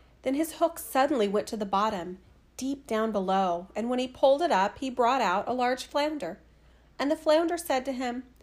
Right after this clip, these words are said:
"Listen, fisherman, I pray you, let me live. I am not a real flounder,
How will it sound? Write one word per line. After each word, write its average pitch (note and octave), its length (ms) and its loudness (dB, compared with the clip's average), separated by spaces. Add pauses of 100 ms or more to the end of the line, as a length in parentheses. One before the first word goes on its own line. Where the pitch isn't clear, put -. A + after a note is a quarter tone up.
(360)
"Listen, E4 280 -2
fisherman, F#3+ 680 -6
I C4+ 100 -8
pray E4 380 -2
you, G3+ 180 -2
let D4 240 -2
me A#3 140 -4
live. F#3+ 380 -2 (520)
I E4+ 120 -4
am E4+ 140 2
not G3+ 200 4
a F#3+ 40 2
real B3+ 280 0
flounder, E3+ 580 -6